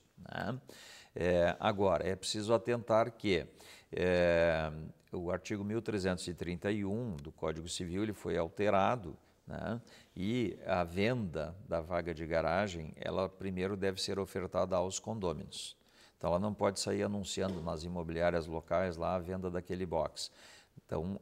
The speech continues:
é, é pri-, primeiro é necessário ofertar esta vaga aos moradores, saber se algum morador do seu prédio tem interesse na aquisição, né? Se a convenção do condomínio não proíbe isso.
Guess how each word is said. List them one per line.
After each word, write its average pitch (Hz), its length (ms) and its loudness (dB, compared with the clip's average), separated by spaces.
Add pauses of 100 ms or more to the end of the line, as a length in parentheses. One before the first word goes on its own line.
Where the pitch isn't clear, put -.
é, 87 340 -2
é - 20 -2
pri-, 92 180 -6 (180)
primeiro 92 360 0
é 101 120 0
necessário 90 640 0
ofertar 92 880 0 (160)
esta 87 320 -2
vaga 82 360 0
aos 95 200 4
moradores, 95 840 -2 (240)
saber 85 360 -2
se - 120 -2
algum 85 340 0
morador 95 600 0
do 76 80 -8
seu 92 240 -4
prédio 82 400 -2
tem 90 240 -4
interesse 85 560 -4
na 80 100 -6
aquisição, 90 760 -4 (340)
né? 85 320 -4 (240)
Se - 160 -6
a 85 60 -2
convenção 95 640 -2
do 92 80 -4
condomínio 90 540 -6
não 92 160 -6
proíbe 95 600 -2
isso. - 300 -4